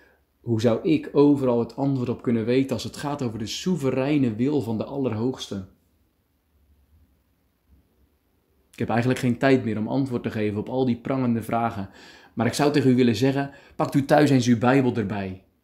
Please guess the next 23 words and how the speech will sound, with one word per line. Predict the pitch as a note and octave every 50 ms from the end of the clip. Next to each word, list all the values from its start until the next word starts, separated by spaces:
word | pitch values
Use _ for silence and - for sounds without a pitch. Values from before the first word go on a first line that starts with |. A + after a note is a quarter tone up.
| _ _ _ _ _ _ _ _ _ _ _ _ _ _ _ _ _ _ _ _ _ _ _ _ _ _ -
En | - A2+
pakt | G2 C3+ C3+ -
u | - C3+
in | B2+ B2+
uw | A#2+ B2
andere | - E3+ F3 F3+ F3+ D#3+ C#3+
hand | B2+ C#3 D3 D3+ D3+
eens | - D3+ C#3+ C#3 C3 - - - _ _ _ _ _ _
een | - B2 A#2
markeerstift. | A#2+ A#2 - - D3+ D3+ D3+ C#3+ - - - G#2 - -
En | B2+ A2+
markeert | A2+ A#2 A#2 A#2 - F3 G3 G#3 G3+ -
u | F#3
dan | D#3+ D#3 D#3 -
in | - C#3
Efeze | B2 A#2 A#2 - - E3 F3 F3+ D3 D3 C3+
één | - D#3 D3+ C3 A#2 A2
de | A2 G2
volgende | - - C3+ D#3 E3 D3+ D3 D3+ C#3 B2+ A#2+
woorden | A2+ A#2 B2+ C3+ C3 B2
met | A#2+ A#2 A#2
mij | A#2+ A2+ A2
mee. | G#2+ G#2 G2+ G2 F#2+ F#2 -